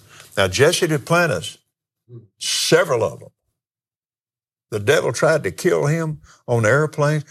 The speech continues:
And one time, uh, they, he just went up and took the mic away from the stewardess and started praying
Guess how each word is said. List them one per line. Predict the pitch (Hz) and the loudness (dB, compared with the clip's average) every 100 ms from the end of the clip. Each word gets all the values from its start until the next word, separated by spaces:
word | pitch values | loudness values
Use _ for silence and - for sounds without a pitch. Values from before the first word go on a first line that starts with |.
| - | -4
And | 120 113 | 0 2
one | 131 185 | 2 0
time, | 160 139 131 123 - _ _ 131 | 0 0 0 -4 -14 _ _ -2
uh, | |
they, | 117 123 139 123 117 - 113 - | 0 2 0 -2 -14 -16 -14 -8
he | - 208 | -2 0
just | 156 143 - | 2 0 -2
went | 123 120 147 151 | -8 -4 2 4
up | 147 | 2
and | 135 - | 0 -2
took | 165 - | -2 -2
the | 117 98 - | -6 -6 -10
mic | 120 143 156 - | -2 0 -2 -4
away | 117 131 | -2 -2
from | 131 101 | -2 -8
the | |
stewardess | 101 - 165 143 113 - | -8 -2 0 2 -2 -6
and | 107 | -6
started | - 131 117 92 | 0 2 2 -2
praying | - 147 113 87 | 0 2 2 -2